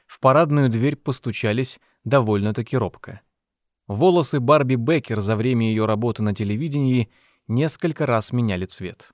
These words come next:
Тед ещё в прихожей её узнал и вспомнил в том числе и эту подробность. Сейчас её шевелюра была огненно-рыжей и соперничала с высветленными бровями и ресницами. Но всё это бледнело в ослепительном сиянии её улыбки,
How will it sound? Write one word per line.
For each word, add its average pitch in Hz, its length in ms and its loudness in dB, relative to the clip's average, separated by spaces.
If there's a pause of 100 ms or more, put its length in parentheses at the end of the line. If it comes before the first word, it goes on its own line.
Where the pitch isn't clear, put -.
(460)
Тед 143 240 0
ещё 127 320 -2
в - 80 -16
прихожей 107 600 -2
её 104 180 -2
узнал 131 440 -2 (420)
и 185 120 0
вспомнил 165 480 -2
в - 80 -10
том 123 180 -2
числе 127 460 -4 (180)
и 156 100 -6
эту 123 340 -6
подробность. 95 800 -6 (680)
Сейчас 147 580 0
её 113 220 -2
шевелюра 113 480 -2
была 107 320 0 (100)
огненно-рыжей 113 920 -2 (340)
и 190 80 -2
соперничала 147 800 -2
с - 140 -6
высветленными 123 680 -2
бровями 107 520 0
и 127 200 -4
ресницами. 110 800 -6 (720)
Но 165 220 2
всё - 240 0
это 156 220 2
бледнело 123 560 2
в 110 100 -2
ослепительном 135 840 -2
сиянии 120 640 0
её 107 260 -2
улыбки, 104 640 -6